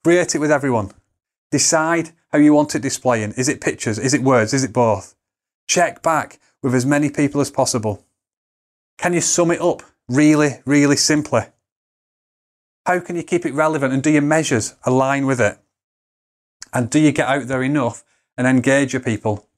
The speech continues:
Do you ask them the questions and understand what it is doing it, uh, what it is that is gonna help you get from where you are today to where you want to get to? That's the key. It's okay having a vision, but it's the actions that you take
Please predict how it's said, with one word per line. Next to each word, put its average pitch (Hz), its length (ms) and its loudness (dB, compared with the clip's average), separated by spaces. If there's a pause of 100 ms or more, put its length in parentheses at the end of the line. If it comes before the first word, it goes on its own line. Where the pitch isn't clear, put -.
(360)
Do 139 60 4
you 135 60 2
ask - 300 -4
them 139 140 -2
the 131 80 -4
questions 123 680 -6 (240)
and 143 140 -4
understand 131 640 0 (300)
what 135 140 0
it - 100 -4
is 127 260 -4 (240)
doing 120 200 2
it, 107 140 -6 (400)
uh, 127 180 2
what 131 200 -2
it 139 100 -4
is 123 360 -4 (280)
that 131 200 0
is 123 240 -2
gonna 127 120 0
help 127 240 -2
you 120 60 -4
get 117 260 0
from 123 160 -6
where 131 140 0
you 131 160 0
are 135 120 0
today 120 440 0 (280)
to 131 100 0
where 123 160 4
you 117 120 2
want 113 140 -2
to 117 100 -8
get 113 200 -2
to? 117 200 -6 (1120)
That's 165 300 -4
the 147 80 -4
key. 151 340 -6
It's 127 220 -8
okay 151 260 0
having 139 220 -2
a 139 40 -4
vision, 135 220 -4
but 120 100 -4
it's 110 100 -12
the 131 100 -4
actions 143 440 -6
that 135 100 -8
you 135 80 -8
take 113 480 0